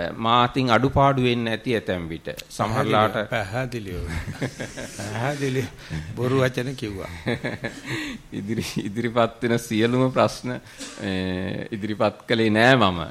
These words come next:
Speaker 1: තෝරලා සමහරලාට අහන්නේ නැතුව හිටියා. ඒ ගැන ස්වාමින් වහන්සේලා මා කෙරෙහි අනුකම්පාවෙන් මට සමාව භජනය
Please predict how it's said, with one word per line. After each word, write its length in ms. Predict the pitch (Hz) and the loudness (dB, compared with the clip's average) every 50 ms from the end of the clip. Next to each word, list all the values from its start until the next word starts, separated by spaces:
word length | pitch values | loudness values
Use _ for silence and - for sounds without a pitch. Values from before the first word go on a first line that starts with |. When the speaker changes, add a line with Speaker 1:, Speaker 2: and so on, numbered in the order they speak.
| - - - - - | -10 -18 -20 -18 -10
Speaker 1:
තෝරලා 520 | - 113 104 104 104 104 104 104 107 107 113 - | -4 -2 0 0 0 0 2 2 4 4 2 0
සමහරලාට 640 | - - 104 95 98 101 95 98 101 98 101 98 104 | -2 -4 -4 -4 -2 -2 -2 0 0 0 0 0 -2
අහන්නේ 360 | 101 101 110 104 104 107 101 | -2 0 0 0 0 0 0
නැතුව 300 | 101 98 98 - 131 131 | 0 -2 -2 -2 -2 0
හිටියා. 380 | 127 117 98 - 95 90 85 - - - - - - - - | 0 0 -2 -4 -6 -6 -6 -6 -10 -16 -20 -20 -20 -20 -14
ඒ 260 | - - 101 104 101 101 | -6 -2 0 0 2 2
ගැන 220 | 104 104 104 110 107 104 101 | 2 2 2 2 2 2 0
ස්වාමින් 480 | - - - 101 95 98 104 104 101 104 | 0 0 0 0 0 0 -2 -2 -4 -6
වහන්සේලා 460 | 107 104 104 101 101 - 110 104 98 | -6 -4 -6 -6 -6 -6 -6 -4 -4
මා 200 | 95 95 95 95 | -4 -4 -4 -4
කෙරෙහි 240 | 92 104 98 101 98 | -4 -4 -2 -2 -2
අනුකම්පාවෙන් 880 | 95 90 101 101 - 113 107 107 107 - 107 107 110 110 113 117 120 123 127 - _ _ _ _ - | -2 -2 -2 0 0 0 0 0 0 2 2 4 4 4 2 0 -2 -6 -10 -14 _ _ _ _ -8
මට 200 | 101 98 95 98 | -8 -6 -6 -6
සමාව 480 | - - 98 98 104 110 113 113 104 | -4 -2 0 2 4 4 4 4 4
භජනය 380 | 104 104 98 98 104 104 104 | 4 2 2 2 2 0 0